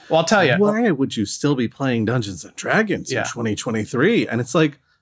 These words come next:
Speaker 2: because it's what they know. Like,
Speaker 1: Yeah.
Speaker 2: get off it.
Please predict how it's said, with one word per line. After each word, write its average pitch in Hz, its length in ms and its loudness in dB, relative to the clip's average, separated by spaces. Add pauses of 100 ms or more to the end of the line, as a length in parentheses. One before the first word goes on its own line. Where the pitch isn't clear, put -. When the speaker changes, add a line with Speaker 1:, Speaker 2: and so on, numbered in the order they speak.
Speaker 2:
because 202 340 -4
it's - 220 -2
what 226 160 -4
they 240 180 0
know. 240 360 2 (100)
Like, 135 240 -2
Speaker 1:
Yeah. 120 160 -2
Speaker 2:
get 220 160 0
off 240 360 2
it. - 140 -6